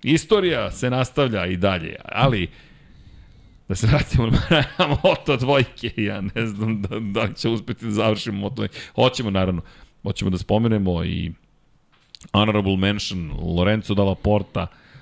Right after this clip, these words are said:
Lorenzo Dalla Porta, ne znam ni šta bih ti rekao više, deki. On je imao baš ružnu povredu ramena, fakat, ali toliko je dugo već sada u klasi, u Ital Transu, da,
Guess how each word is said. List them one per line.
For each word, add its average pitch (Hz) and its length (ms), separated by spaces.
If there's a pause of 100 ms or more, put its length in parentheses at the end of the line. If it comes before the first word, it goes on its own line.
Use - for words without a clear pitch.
(500)
Lorenzo 127 420
Dalla 131 200
Porta, 113 420
ne 98 180
znam 120 100
ni 135 60
šta 156 160
bih 160 120
ti - 120
rekao 139 340
više, 92 260
deki. 80 440
On 107 260
je 113 100
imao 123 160
baš 117 220
ružnu 127 280
povredu 113 420
ramena, 98 440 (320)
fakat, 87 560
ali 90 260
toliko 92 400
je 107 40
dugo 120 220
već 120 180
sada 120 160
u 120 40
klasi, 113 680 (680)
u 104 120
Ital 110 220
Transu, 110 720 (800)
da, 92 640